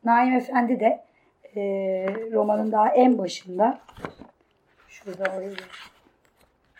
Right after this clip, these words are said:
Naim Efendi bu çocuğu da torunları derecesinde severdi. Pek ağırbaşlı ve mahcup tavırlı bir gençti. Vaka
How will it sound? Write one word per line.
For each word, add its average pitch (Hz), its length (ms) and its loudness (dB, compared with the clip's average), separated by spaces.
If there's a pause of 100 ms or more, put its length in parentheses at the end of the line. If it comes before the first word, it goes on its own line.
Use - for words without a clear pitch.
(1160)
Naim 254 320 6
Efendi 233 480 4
bu 254 100 2
çocuğu 247 360 4
da 254 100 4
torunları 233 520 4
derecesinde 214 580 0
severdi. 220 480 4 (320)
Pek 247 200 6
ağırbaşlı 208 560 2
ve 220 60 4
mahcup 208 440 -4
tavırlı 240 380 0
bir 202 80 -8
gençti. - 380 -18 (340)
Vaka 202 560 2